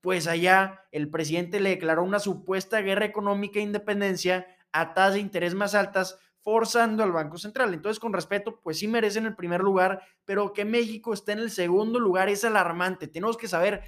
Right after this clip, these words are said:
qué está pasando. El comportamiento del peso mexicano principalmente es debido a que el presidente de México, Andrés Manuel López Obrador,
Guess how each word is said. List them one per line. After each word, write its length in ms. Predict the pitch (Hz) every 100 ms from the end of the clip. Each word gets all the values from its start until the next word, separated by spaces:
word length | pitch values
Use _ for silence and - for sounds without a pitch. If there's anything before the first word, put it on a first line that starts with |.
| - -
qué 340 | - 202 226 226
está 380 | 165 156 175 170
pasando. 480 | 170 143 123 98 _ _ _ _ _ -
El 200 | 196 214
comportamiento 680 | 233 214 202 202 226 262
del 160 | 285 -
peso 220 | 233 233
mexicano 520 | 240 208 220 185 170
principalmente 1120 | 185 185 170 170 180 214 220 208 196 156 156 156 _
es 260 | 196 214 214
debido 560 | 240 233 208 170 175 -
a 140 | 151
que 80 | 151
el 120 | 147
presidente 440 | 143 147 156 160 208
de 80 | 196
México, 520 | 180 165 - 151 147
Andrés 360 | 139 139 139 131
Manuel 320 | 139 147 165
López 280 | 185 185 190
Obrador, 560 | 196 190 165 160 -